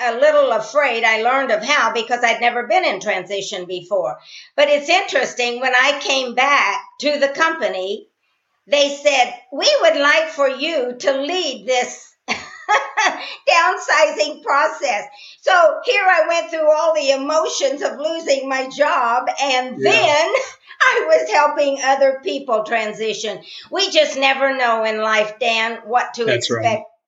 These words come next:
Speaker 1: Mm-hmm.
Speaker 2: That's
Speaker 1: Not
Speaker 2: right.
Speaker 1: even in our businesses or our careers.
Speaker 2: No, I mean, you know, I think on life, you gotta experience, obviously, you know, the ups are always good, but you gotta experience the downs too.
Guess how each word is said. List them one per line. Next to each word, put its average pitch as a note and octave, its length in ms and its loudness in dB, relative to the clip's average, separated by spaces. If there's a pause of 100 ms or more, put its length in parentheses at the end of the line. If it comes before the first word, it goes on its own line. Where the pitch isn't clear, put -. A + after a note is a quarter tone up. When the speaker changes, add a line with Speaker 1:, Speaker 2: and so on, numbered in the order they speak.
Speaker 1:
Mm-hmm. G#3 480 -14 (300)
Speaker 2:
That's F4+ 260 2
Speaker 1:
Not - 100 4
Speaker 2:
right. - 100 -2
Speaker 1:
even B3+ 140 0
in A#3+ 240 0
our A3 300 0
businesses G#3 800 -2
or G#3+ 120 4
our G#3 360 0
careers. G#3+ 800 -6 (1040)
Speaker 2:
No, A#3 420 4
I B2 80 6
mean, B2+ 200 4
you D3+ 80 6
know, D3+ 120 4
I D3 60 4
think D#3+ 400 0
on C#3+ 140 -2
life, C#3+ 540 0
you C3+ 140 -4
gotta C3+ 640 2
experience, C#3+ 1120 -2
obviously, C3+ 520 4
you C3+ 100 6
know, C3 260 4
the B2+ 140 4
ups C#3+ 240 2
are C3 100 2
always B2+ 280 2
good, C#3 440 2
but A#2 160 0
you B2+ 100 -2
gotta B2 460 0
experience C3 640 0
the C3 100 0
downs B2+ 460 2
too. C3 520 2